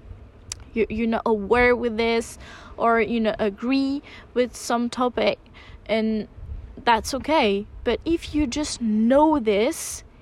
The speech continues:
it's so different because you just think,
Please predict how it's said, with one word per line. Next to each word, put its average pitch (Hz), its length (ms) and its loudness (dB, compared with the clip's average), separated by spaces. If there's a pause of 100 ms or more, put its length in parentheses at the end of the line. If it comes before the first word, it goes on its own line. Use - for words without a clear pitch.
(200)
it's 247 240 -4
so 285 480 -4
different 233 640 -4
because 214 460 -4
you 254 140 -2
just 254 340 -6
think, 247 260 -6